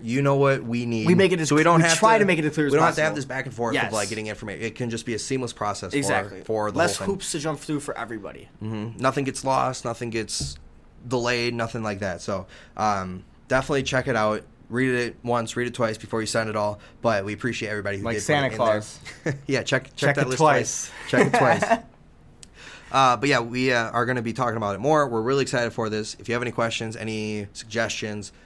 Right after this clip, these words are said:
Speaker 1: let us know. You can hit me up on Instagram at B V N C nine two five.
Speaker 2: I guess, you know,
Speaker 1: Um,
Speaker 2: just
Speaker 1: I'll be
Speaker 2: because
Speaker 1: kinda
Speaker 2: I'm
Speaker 1: jotting these down as
Speaker 2: showing
Speaker 1: well.
Speaker 2: it, showing it on the, on the podcast.
Speaker 1: Oh yeah, we didn't show on the podcast.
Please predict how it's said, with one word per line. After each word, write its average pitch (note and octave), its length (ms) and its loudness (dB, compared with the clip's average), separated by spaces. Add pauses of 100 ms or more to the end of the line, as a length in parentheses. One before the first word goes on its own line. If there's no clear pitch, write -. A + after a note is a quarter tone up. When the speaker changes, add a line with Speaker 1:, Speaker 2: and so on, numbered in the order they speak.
Speaker 1:
let B2+ 140 2
us A#2+ 100 -6
know. A#2 120 0
You A2+ 120 -2
can G#2+ 100 -6
hit A#2 140 -4
me A2+ 100 -4
up A2 160 -2
on G#2+ 200 -2
Instagram G#2+ 420 -8
at G2 160 -4
B A2+ 140 -6
V G#2 160 -8
N G2+ 100 -8
C G#2 160 -10
nine F#2+ 220 -6
two G2 80 -12
five. F#2+ 320 -4 (100)
Speaker 2:
I B2+ 80 -2
guess, C3 300 0
you - 40 0
know, D3 100 -2
Speaker 1:
Um, C#3+ 40 -6
Speaker 2:
just E3 220 -6
Speaker 1:
I'll - 80 -2
be - 80 -4
Speaker 2:
because - 80 -4
Speaker 1:
kinda A2 140 -2
Speaker 2:
I'm G2+ 60 -6
Speaker 1:
jotting A#2 200 -2
these A2 120 -4
down A2 160 0
as G#2+ 80 -6
Speaker 2:
showing G#2+ 60 -4
Speaker 1:
well. G#2+ 140 0
Speaker 2:
it, - 60 -16
showing D3 300 -8
it C#3 40 -8
on C3+ 100 -8
the, C3 120 -12 (140)
on C3 180 -12
the B2+ 60 -14
podcast. - 640 -16
Speaker 1:
Oh A#2 60 0
yeah, B2 80 2
we A2+ 100 0
didn't B2+ 140 -2
show C3+ 100 2
on C3 60 2
the B2 80 -4
podcast. A#2+ 540 -2